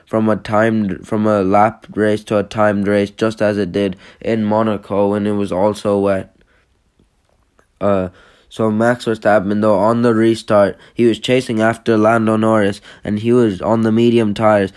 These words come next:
and so was Norris. Ricciardo behind them were on, was on the soft tires, and he was the only one in the top six on the soft tires, but he just couldn't find any pace to challenge anyone.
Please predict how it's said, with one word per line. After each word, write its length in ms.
and 200
so 160
was 180
Norris. 480
Ricciardo 540
behind 520
them 240
were 180
on, 200
was 200
on 140
the 80
soft 420
tires, 340
and 140
he 80
was 120
the 60
only 280
one 200
in 120
the 80
top 320
six 240
on 100
the 100
soft 360
tires, 320
but 120
he 80
just 280
couldn't 300
find 340
any 180
pace 280
to 120
challenge 460
anyone. 440